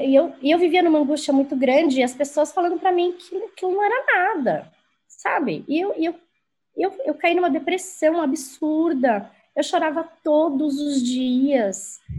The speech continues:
Eu, eu achava que eu ia morrer, enfim. E aí, co-, conversei com os médicos e, e, e o, a, o cenário era esse: olha,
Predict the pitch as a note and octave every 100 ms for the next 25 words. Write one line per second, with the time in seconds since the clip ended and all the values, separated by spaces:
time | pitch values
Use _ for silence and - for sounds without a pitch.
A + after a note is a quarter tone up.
0 | - - _ G#4+ C5+ - A4+ - G4 -
1 | F#4 F4 F#4+ C#4 A3+ A3+ D4+ C#4 B3 B3+
2 | B3+ F#3+ - - _ _ _ - D4 F#4
3 | G4+ E4+ - C4+ _ C4+ C4 - A#3+ A#3+
4 | B3+ A#3 A#3 D4 C4 B3+ A3 C4 C4+ -
5 | D5 _ C#4+ D4 C#4 C4+ - _ _ _
6 | _ _ _ _ _ A#4+ B4 - - A#4
7 | - - C#4+ C#4+ C4+ - B3 - C#4+ C#4
8 | C#4+ D4 D4 C#4+ C4+ E3+ E3+ - F3+ E3+
9 | -